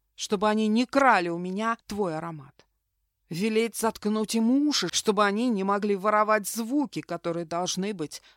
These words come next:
только моими». «Разочарую тебя немного, Григордиан. У тебя нет эксклюзивных прав на эти эмоции. С тех пор, как я начала считать тебя своим,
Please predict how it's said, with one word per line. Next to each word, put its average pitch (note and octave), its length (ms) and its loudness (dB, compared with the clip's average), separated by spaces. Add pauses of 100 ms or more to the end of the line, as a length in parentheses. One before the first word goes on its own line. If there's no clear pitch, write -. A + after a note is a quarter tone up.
только E3+ 360 2
моими». F3 500 -6 (1000)
«Разочарую G3+ 840 -2
тебя C#4 260 0
немного, A3 480 -2
Григордиан. F#3 800 -6
У F3+ 80 -6
тебя A#3 300 0
нет A#3 320 0
эксклюзивных G#3+ 800 -4
прав G#3+ 320 2
на G3+ 180 -2
эти E3+ 260 -6
эмоции. D#3 600 -14 (560)
С - 100 -16
тех C4+ 180 -2
пор, D4 160 2
как C4+ 200 2
я A#3+ 320 4
начала A3+ 420 0
считать G#3+ 420 -4
тебя G3 260 -6
своим, F3+ 580 -4